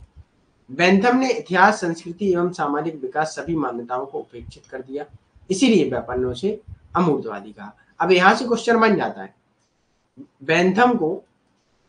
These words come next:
किसने अमूर्तवादी कहा और किसने अमूलवादी कहा, ये दोनों चीजें याद रखना। बैपर ने अमूर्तवादी कहा और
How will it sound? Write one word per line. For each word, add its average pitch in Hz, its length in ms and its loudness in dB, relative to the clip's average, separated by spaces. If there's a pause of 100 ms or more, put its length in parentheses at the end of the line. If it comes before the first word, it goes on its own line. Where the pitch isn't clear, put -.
(540)
किसने 202 500 2 (400)
अमूर्तवादी 180 680 2
कहा 196 360 -4 (2250)
और 190 140 0
किसने 220 360 0 (140)
अमूलवादी 139 600 -2
कहा, 104 260 -20 (560)
ये 185 100 -2
दोनों 180 280 2
चीजें 165 260 -4
याद 113 220 -6
रखना। 107 320 -20 (320)
बैपर 143 580 0
ने 240 280 -2 (280)
अमूर्तवादी 135 600 -4
कहा 175 360 -4 (920)
और 120 420 -8